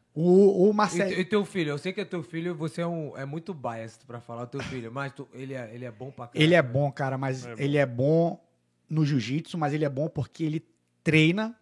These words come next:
Speaker 2: Treina.
Speaker 1: E como eu tô lá, tipo, em cima dele,
Speaker 2: Uhum.
Speaker 1: entendeu? Ele é aquele assim, se ele puder ficar só na brincadeira,
Speaker 2: Ele fica
Speaker 1: ali
Speaker 2: um
Speaker 1: na
Speaker 2: pouquinho.
Speaker 1: malandragem, ali ele fica, pô.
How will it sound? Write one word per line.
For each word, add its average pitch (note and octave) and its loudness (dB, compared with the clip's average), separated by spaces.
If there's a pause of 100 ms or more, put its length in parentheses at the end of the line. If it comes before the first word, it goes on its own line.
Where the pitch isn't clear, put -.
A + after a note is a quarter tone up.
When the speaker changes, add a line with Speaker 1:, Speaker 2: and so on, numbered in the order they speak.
(160)
Speaker 2:
Treina. B2 -8
Speaker 1:
E - -6
como A#3+ 8
eu B3 4
tô A#3+ 2
lá, F3 4
tipo, - -10
em C#3 -6
cima F#3+ -4
dele, C#3 0 (340)
Speaker 2:
Uhum. B2 -14
Speaker 1:
entendeu? C#3+ 0
Ele G#3 2
é A3+ 2
aquele A#3+ 0
assim, A3+ -2
se - -12
ele C#4 -4
puder G#3+ 0 (320)
ficar - -6
só A3 -4
na G#3 -4
brincadeira, F#3+ 4 (100)
Speaker 2:
Ele C#3+ -12
fica - -8
Speaker 1:
ali E3 2
Speaker 2:
um - 4
Speaker 1:
na G3 4 (100)
Speaker 2:
pouquinho. F3 0
Speaker 1:
malandragem, F#3 6
ali F3+ 2
ele B3 4
fica, A#3+ -4
pô. - -16